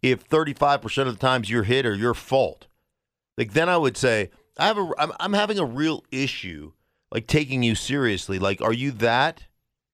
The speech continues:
are you that out of touch with what, how much you bring on yourself? And then you're gonna fire off and, and, and basically insult every guy that's,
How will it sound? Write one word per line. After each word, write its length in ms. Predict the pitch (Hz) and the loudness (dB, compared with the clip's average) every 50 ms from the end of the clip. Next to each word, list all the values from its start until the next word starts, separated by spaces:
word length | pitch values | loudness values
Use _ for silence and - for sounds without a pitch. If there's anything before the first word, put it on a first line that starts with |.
| _ _ _ _ _ - | _ _ _ _ _ -4
are 100 | 113 120 | -2 -2
you 160 | 127 127 135 | -2 -2 -2
that 240 | 120 143 143 143 - - | 0 2 0 0 0 0
out 160 | 131 131 127 | 0 0 0
of 160 | 120 98 - | -2 -4 -8
touch 540 | - - - 117 131 139 - - - - _ _ _ _ _ _ _ _ | -10 -4 -2 -2 -2 -2 -6 -12 -18 -18 _ _ _ _ _ _ _ _
with 200 | - 107 117 92 | -6 -4 -4 -4
what, 320 | 95 104 117 123 117 117 - _ _ _ _ _ _ _ _ - - - - | -4 -2 0 0 0 -2 -6 _ _ _ _ _ _ _ _ -16 -12 -6 0
how 160 | - 143 156 | 0 0 2
much 320 | 156 147 143 131 - - | 2 0 0 0 -2 -6
you 100 | 110 107 | -8 -6
bring 240 | 90 82 113 120 123 | -2 -2 0 0 2
on 160 | 127 117 107 | 0 0 0
yourself? 640 | 98 92 92 - - 104 107 139 190 208 - _ _ _ _ _ _ _ _ _ _ _ _ _ _ _ _ _ _ _ _ _ - | -2 -6 -6 -4 -2 -2 -2 -2 -2 -6 -10 _ _ _ _ _ _ _ _ _ _ _ _ _ _ _ _ _ _ _ _ _ -2
And 160 | 127 123 127 | -2 0 0
then 300 | 135 131 123 120 113 - _ _ _ _ _ _ - | 0 0 0 0 -2 -4 _ _ _ _ _ _ -10
you're 160 | 95 101 113 | -6 -4 -2
gonna 140 | 139 127 107 | 0 0 -2
fire 460 | - - 123 120 123 131 131 123 120 | -2 0 0 2 2 2 2 2 2
off 300 | 123 131 147 165 - - | 2 2 0 -2 -2 -4
and, 200 | 117 104 101 - - - | -6 -6 -6 -6 -10 -10
and, 340 | 110 107 104 101 98 90 - _ _ _ _ _ _ _ _ _ _ _ _ _ _ - | -8 -8 -6 -6 -8 -8 -10 _ _ _ _ _ _ _ _ _ _ _ _ _ _ -4
and 140 | 113 104 92 | -4 -2 0
basically 560 | 123 139 127 - - 107 107 110 104 101 - | -2 -2 -2 -4 -4 -2 -2 0 0 -2 -4
insult 560 | - 113 107 98 - - 123 120 127 135 131 - - | -6 -6 -6 -6 -4 -2 0 0 0 0 -4 -6 -4
every 260 | 110 107 104 120 113 | -4 -2 -2 -2 -4
guy 240 | 101 113 110 113 117 | -2 -2 0 0 -2
that's, 300 | 107 104 98 - - | -2 -4 -8 -10 -14